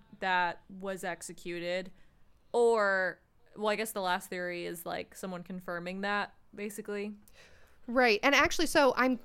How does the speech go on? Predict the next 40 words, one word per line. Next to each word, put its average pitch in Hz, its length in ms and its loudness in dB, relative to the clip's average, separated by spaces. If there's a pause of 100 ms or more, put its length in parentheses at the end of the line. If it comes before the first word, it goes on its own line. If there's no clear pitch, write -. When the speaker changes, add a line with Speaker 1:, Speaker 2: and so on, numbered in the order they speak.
(120)
Speaker 2:
so 247 280 4
you're 233 200 2
absolutely 277 380 0
right, 220 160 0
Natalia. 220 300 4
Those 226 200 2
are 240 60 0
all 233 160 4
the 247 80 -4
theories. 214 480 0
And 214 160 0
now 214 160 6
we 233 100 2
get 226 100 2
into 220 160 0
the 214 140 2
very 226 480 4
last 202 540 0
theory. 180 440 -2 (440)
So 240 420 4
according 311 440 4
to 359 80 0
crime 240 380 4
reads 226 280 -2
dot 202 240 2
com, 202 400 -4 (100)
in 233 240 2
later 277 300 0
years, 202 520 -2 (120)
declassified 262 840 0
M 226 160 -2
fifteen 220 480 -4
files 262 560 2 (320)
gave 330 260 2
some 269 280 0
weight 214 220 0
to 220 100 -8
the 196 80 -4
spy 190 320 2
theory. 170 480 -8